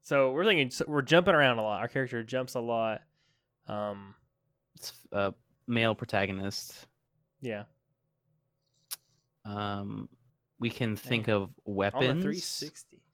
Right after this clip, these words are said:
Speaker 2: We can think of
Speaker 1: Multi-platform.
Speaker 2: bad guys. We can think of, uh, if this is, if it's a platform, it's probably more, mo-, probably more artistic than it is realistic.
Speaker 1: Platformers always tend to be exclusives. It's, it's really odd.
Speaker 2: Really?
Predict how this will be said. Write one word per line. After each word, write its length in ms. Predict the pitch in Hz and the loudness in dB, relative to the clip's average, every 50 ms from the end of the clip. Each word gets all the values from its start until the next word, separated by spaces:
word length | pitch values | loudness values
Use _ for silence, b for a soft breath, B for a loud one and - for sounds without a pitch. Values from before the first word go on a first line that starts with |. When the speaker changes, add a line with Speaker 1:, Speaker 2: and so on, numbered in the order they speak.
| _ | _
Speaker 2:
We 100 | - 120 | -4 -4
can 240 | 120 - 113 107 101 | -2 -2 -4 -4 -4
think 420 | 98 - - 107 104 107 104 - - | -6 -4 -4 -2 -2 -2 -2 0 2
of 840 | 98 98 101 98 98 98 95 98 98 101 104 - - - - - _ - | 4 4 6 4 4 4 2 0 -2 -4 -8 -12 -18 -20 -20 -20 _ -16
Speaker 1:
Multi-platform. 540 | 139 143 - _ - - - _ - 123 - | -16 -16 -14 _ -18 -18 -18 _ -20 0 2
Speaker 2:
bad 340 | 113 107 107 107 117 117 120 | 4 4 6 4 2 2 4
guys. 480 | 127 123 127 131 139 143 147 139 123 | 4 4 6 6 6 4 4 2 0
We 60 | 117 107 | -2 -2
can 180 | 110 104 101 | -2 -4 -4
think 380 | 95 - 104 101 98 101 - - | -4 -2 -2 0 0 -2 -2 0
of, 500 | 98 98 98 98 98 98 95 98 95 101 - - - - - - | 2 2 2 2 2 0 0 -2 -4 -8 -14 -20 -20 -20 -10 -6
uh, 220 | 101 98 95 95 - - _ _ _ _ _ _ - - _ _ _ _ _ - | -4 -4 -4 -4 -8 -12 _ _ _ _ _ _ -20 -20 _ _ _ _ _ -6
if 180 | 120 113 - | -6 -6 0
this 220 | - 117 107 - - | 0 0 0 0 -2
is, 240 | 110 101 - - B B B B B B | -2 -4 -4 -8 B B B B B B
if 60 | 131 139 | 0 2
it's 80 | 147 147 | 2 2
a 40 | |
platform, 380 | 131 - 165 165 165 160 180 147 | 2 2 2 2 4 4 4 4
it's 100 | 123 120 | 4 2
probably 280 | - - 135 131 127 123 | 2 0 2 4 4 4
more, 280 | 120 117 113 113 110 - | 4 4 4 2 2 0
mo-, 200 | 101 110 110 - - _ _ | 0 -4 -4 -4 -6 _ _
probably 260 | - - 131 139 135 | -2 2 4 4 6
more 480 | 127 120 117 117 113 110 107 104 101 - - | 4 2 2 2 2 2 2 2 0 0 -2
artistic 640 | 104 101 - - - 117 104 - - 107 95 - - | -4 -4 -4 -4 -4 -4 -4 -2 -4 -4 -6 -4 -8
than 120 | 101 98 | -6 -4
it 180 | 98 98 - - | -4 -6 -6 -6
is 420 | 92 104 101 98 95 - - - | -6 -4 -4 -4 -6 -8 -10 -6
realistic. 560 | - 104 95 90 95 95 98 - 147 - - - | -4 -4 -4 -2 -4 -4 -4 -2 0 0 0 -2
Speaker 1:
Platformers 300 | 381 359 359 285 175 147 | -4 -4 -2 -2 -2 0
always 380 | 127 143 180 196 170 147 - | -2 -2 -2 -2 -4 -4 -6
tend 220 | - - 147 143 139 | -10 -12 -10 -10 -10
to 60 | 120 | -8
be 140 | 120 123 123 | -8 -8 -10
exclusives. 720 | 123 - - - - 113 143 - - - - - - - | -10 -14 -20 -16 -14 -14 -14 -14 -16 -20 -20 -20 -20 -20
It's, 280 | - - - - - _ _ _ _ _ _ _ | -20 -20 -20 -20 -20 _ _ _ _ _ _ _
it's 120 | _ 139 139 | _ -20 -20
really 220 | 143 156 151 143 | -18 -16 -16 -14
odd. 220 | - - - - 101 | -14 -14 -10 -2 4
Speaker 2:
Really? 420 | 147 156 196 226 277 330 311 302 | 6 8 8 8 8 6 4 0